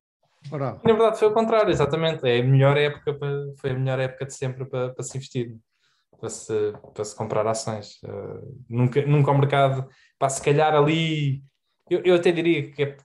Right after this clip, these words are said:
Speaker 2: se calhar ali em trinta e três, não é? Em mil novecentos e trinta e três, depois da grande depressão também fazia sentido, mas eu nem sei se, não é? Porque, porque na verdade em trinta e três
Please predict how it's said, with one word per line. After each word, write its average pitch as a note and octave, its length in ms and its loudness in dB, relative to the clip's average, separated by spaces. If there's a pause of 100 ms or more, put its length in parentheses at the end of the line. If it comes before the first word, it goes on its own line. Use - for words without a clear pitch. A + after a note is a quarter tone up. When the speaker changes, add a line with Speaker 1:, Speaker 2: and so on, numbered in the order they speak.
(100)
Speaker 2:
se - 200 -20
calhar C3+ 220 -2
ali C3+ 220 0
em B2 100 -4
trinta C3+ 260 0
e C3 60 -2
três, B2+ 440 -4
não A2 120 -12
é? A2+ 140 -12
Em - 20 -14
mil A2+ 140 -10
novecentos A2+ 320 -4
e - 20 -10
trinta A#2 160 -6
e - 20 -12
três, A#2+ 180 -6
depois A2 180 -6
da A#2 80 0
grande A#2 160 0
depressão A#2 340 -6
também A#2 220 -6
fazia A#2 180 -8
sentido, B2 480 -6 (320)
mas E3+ 180 2
eu G3 100 2
nem G#3 140 0
sei F#3+ 240 0
se, F#3 220 -4 (360)
não A#2 100 -14
é? A#2+ 100 -10
Porque, B2+ 640 -2
porque - 180 -8
na C3+ 80 2
verdade C3+ 400 -2
em C3+ 140 -2
trinta C3 200 -6
e C3+ 40 -6
três C#3 400 -4